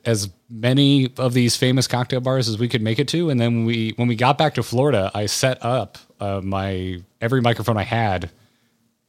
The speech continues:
uh, on my dining room table, and we came over and we talked about our favorite drinks and our favorite bars, and we just sat down and had a, an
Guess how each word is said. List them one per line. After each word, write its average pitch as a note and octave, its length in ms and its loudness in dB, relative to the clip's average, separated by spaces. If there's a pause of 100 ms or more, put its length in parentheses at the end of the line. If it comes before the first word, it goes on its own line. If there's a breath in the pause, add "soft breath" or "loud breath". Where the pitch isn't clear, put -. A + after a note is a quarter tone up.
(160)
uh, F2+ 280 -2
on G#2 180 0
my F#2+ 340 -2
dining A2+ 240 2
room G#2+ 120 0
table, C3 420 -2
and G#2 100 -8
we G2+ 80 -4
came A2 180 -2
over A2+ 180 2
and G#2 80 0
we F#2+ 80 -2
talked G#2+ 240 -2
about F#2+ 340 -2
our G2 100 0
favorite G2 300 -2
drinks F#2+ 420 -2
and G2 120 -2
our F2 60 0
favorite F#2+ 280 2
bars, G2 400 2
and G2 80 -2
we F2+ 80 -4
just F#2+ 140 0
sat F#2+ 180 2
down F#2 220 0
and E2+ 100 -4
had F2+ 180 -2
a, F2 180 -2 (800 soft breath)
an G#2 140 -2